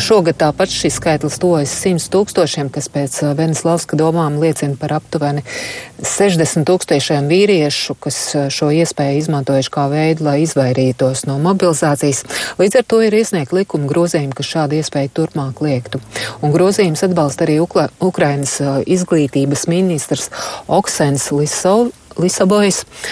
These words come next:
un, kā norādīja ministrs, mācīties nekad nav par vēlu,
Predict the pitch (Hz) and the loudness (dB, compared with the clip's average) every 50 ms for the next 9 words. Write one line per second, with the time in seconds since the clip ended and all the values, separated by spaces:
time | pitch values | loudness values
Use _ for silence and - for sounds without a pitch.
0 | - - - 156 160 160 156 156 156 156 151 - - 160 151 151 147 165 165 156 | -10 -8 -6 -4 -2 -2 -2 -2 -2 -4 -2 0 2 2 2 2 2 2 2 2
1 | 147 143 139 147 143 165 196 208 202 165 - - - - - - - - - - | 2 2 2 0 2 2 2 2 2 2 0 -2 -4 -4 -4 -8 -12 -16 -8 -4
2 | 156 151 147 135 - 160 131 - 143 127 - 165 147 - - 175 165 160 147 139 | 0 0 0 2 2 2 2 2 0 0 0 -2 -2 0 0 2 2 2 2 0
3 | 127 - 151 143 165 185 202 190 170 147 | 0 0 0 2 2 4 4 4 2 2